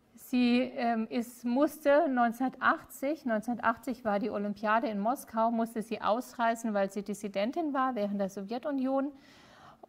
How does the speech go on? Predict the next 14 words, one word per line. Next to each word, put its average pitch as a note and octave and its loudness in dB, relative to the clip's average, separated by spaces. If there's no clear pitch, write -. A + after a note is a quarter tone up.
und, A3+ 2
ähm, G#3+ -2
gehört G#3 4
diesem G3 -4
Volk G3+ 0
der G3+ -4
Italmenen A3+ -4
an C#4 -2
und A#3 0
ist A3+ -4
Aktivistin A3+ 0
für G#3 0
indigene G#3 -2
Völker D4 0